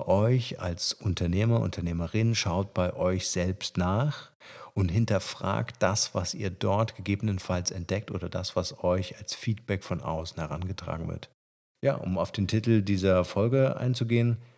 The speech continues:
der schnellste Weg, dich als Marke zu zerstören. Ja, ignoriere einfach das, was ich gerade gesagt habe.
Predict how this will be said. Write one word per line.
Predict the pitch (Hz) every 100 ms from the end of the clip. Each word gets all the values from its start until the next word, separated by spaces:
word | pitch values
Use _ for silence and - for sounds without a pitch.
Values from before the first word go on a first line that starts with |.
| _ _ -
der | 92
schnellste | 104 101 104 92
Weg, | 92 101 -
dich | -
als | 92 - 82
Marke | 90 87 - 95 90 -
zu | 101
zerstören. | 90 90 - 98 107 120 - - - - - - _ _ _ _ _ _ _ _ -
Ja, | 117 -
ignoriere | 120 120 107 131 -
einfach | 110 - 110
das, | 98 -
was | 95 101
ich |
gerade | - 90 -
gesagt | 95 92 -
habe. | 98